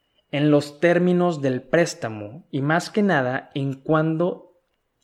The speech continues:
te van a pagar, ¿vale? Cuando prestamos dinero, la idea es que, pues, nos paguen y que no nos paguen cuando puedan,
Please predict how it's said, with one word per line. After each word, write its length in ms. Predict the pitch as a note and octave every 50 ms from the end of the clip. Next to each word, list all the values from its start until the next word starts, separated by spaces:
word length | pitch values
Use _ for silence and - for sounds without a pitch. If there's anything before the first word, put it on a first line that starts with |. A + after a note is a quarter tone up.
| _ _ _ _ - - -
te 140 | - C#3 B2+
van 220 | B2+ B2+ C3+ C3+
a 120 | C3 - -
pagar, 540 | C3+ C3 C3 C#3 C3+ - - - - _ _ _ _ _ _ _ _ _ _ _
¿vale? 400 | B2+ B2 A#2 C#3+ F#3 - - - _ _ _ _ _ _ _ _ _ _ _ _ _ _ _ _ _ _ _ _ _ _ _ _ _ _ _ _ _ _ _ _ _ _ _ _ _ _ _
Cuando 400 | - E3+ F3 F3 F3+ F3 F3 -
prestamos 760 | - G3 F#3+ F#3+ - - A#3 B3+ B3+ B3+ C4 B3+ A#3+ G#3 F#3
dinero, 520 | G3+ G#3+ G#3+ A3+ A3+ G3 C#3 A2 A2+ - - - _ _ _ _ _ _ _ _ _ _ _
la 240 | C#3+ D3 D3+ D3+ D3+
idea 340 | D3 C#3+ D#3 D#3+ E3+ F3+
es 120 | F#3 F#3 F#3
que, 760 | - F#3 F3+ F3+ F3 F3 F3 F3+ - - - - - _ _ _ _ _ _ _ _ _ _ _ _ _ _ _ _ _ _ _ _ _ _ _ _ _ _ _ _ _ _ _ _ _ _ _
pues, 120 | C#3+ D3 C3+
nos 200 | C#3 B2+ - -
paguen 560 | - - E3 F3+ C#3 G#2+ G#2 G2+ G2+ - _ _ _ _ _ _ _ _ _ _ _ _ _ _ _ _ _ _ _ _ _ _ _ _ _ _ _
y 140 | D3 C#3+ C3+
que 140 | D3 D3
no 100 | D3 D#3+
nos 160 | F3 F#3+ F3+ -
paguen 800 | - E3+ E3+ E3+ F3 F3+ F#3 F#3 F3+ E3 - - - _ _ _
cuando 320 | - C3+ B2+ B2 A#2 -
puedan, 560 | - D3 E3 D#3+ C3 A2+ A2+ A#2 A#2 A2 -